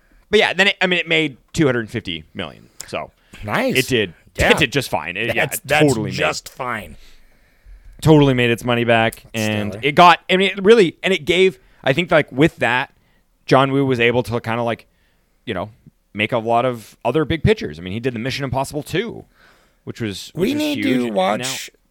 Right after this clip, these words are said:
Speaker 1: now
Speaker 2: uh, I kinda wanna watch the Mission
Speaker 1: I'm
Speaker 2: Impossible
Speaker 1: curious.
Speaker 2: movies again. I've only seen the first two.
Speaker 1: Oh, see, yeah, and that gave him,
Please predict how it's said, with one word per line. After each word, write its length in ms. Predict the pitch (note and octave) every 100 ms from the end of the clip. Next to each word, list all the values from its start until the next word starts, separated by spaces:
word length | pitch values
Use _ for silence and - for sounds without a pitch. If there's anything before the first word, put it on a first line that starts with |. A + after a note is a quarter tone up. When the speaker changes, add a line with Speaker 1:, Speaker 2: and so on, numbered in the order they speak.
| _
Speaker 1:
now 80 | D3+
Speaker 2:
uh, 340 | D3 C#3 C#3+
I 120 | D#3+ E3
kinda 200 | B3+ B3+
wanna 180 | A3+ F3+
watch 260 | E3 -
the 80 | D3+
Mission 240 | C#3+ -
Speaker 1:
I'm 60 | C3
Speaker 2:
Impossible 420 | A#2 A#2 A2 B2
Speaker 1:
curious. 140 | A#2 A2+
Speaker 2:
movies 200 | A2+ A2
again. 200 | A2+ A#2
I've 100 | D#3
only 200 | G#3 E3
seen 540 | - F#3+ G#3 D3+ A2+
the 60 | F#2
first 280 | E2+ D2+ -
two. 160 | - - _ _ _ _ _ _ B2
Speaker 1:
Oh, 80 |
see, 200 | A#2 C#3+
yeah, 200 | C3+ B2+
and 100 | F2
that 120 | A2+ C#3
gave 220 | A#2 G2
him, 240 | G#2 G2